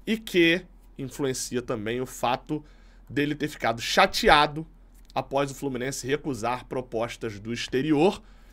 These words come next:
já que se tinha combinado com ele dele sair.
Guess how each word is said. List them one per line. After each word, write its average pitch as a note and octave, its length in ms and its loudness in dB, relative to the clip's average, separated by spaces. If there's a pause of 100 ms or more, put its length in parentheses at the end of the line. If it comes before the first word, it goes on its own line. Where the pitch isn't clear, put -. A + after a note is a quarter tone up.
(160)
já D#3+ 320 4
que - 100 -12
se - 160 -6
tinha F3+ 300 -4
combinado D#3+ 580 0
com D3+ 180 -2
ele B2+ 220 -2 (600)
dele A#2 320 0
sair. A2 400 0